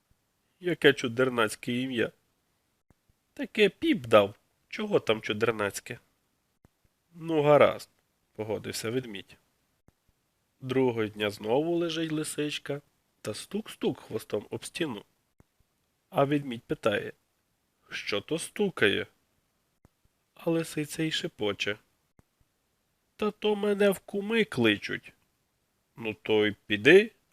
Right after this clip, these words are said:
а я засну". Пішла вона та знов до того вулика. Та так ласувала, що мало що в ньому й залишилося.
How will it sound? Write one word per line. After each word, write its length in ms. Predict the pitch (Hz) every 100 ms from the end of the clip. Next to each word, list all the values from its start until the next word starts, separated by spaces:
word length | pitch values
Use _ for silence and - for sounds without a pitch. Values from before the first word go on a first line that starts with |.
| _ _
а 140 | -
я 180 | 107 190
засну". 600 | 120 107 - 104 120 127 - _ _ _ _ _ _ _ _ _ _ _ _ _ _ _
Пішла 440 | 107 - 110 117
вона 340 | 185 190 180 196 _ -
та 160 | 214
знов 200 | 214 220
до 100 | 147
того 240 | 120 147 170
вулика. 520 | 156 117 101 - - - _ _ _ _ _ -
Та 160 | 135
так 340 | 143 180 170 170
ласувала, 680 | 175 185 - 117 101 104 143 _
що 300 | - - 190
мало 320 | 185 190 180 175
що 240 | - 180
в 80 | 175
ньому 320 | 170 165 165
й 60 | 160
залишилося. 800 | 165 160 - 196 131 104 -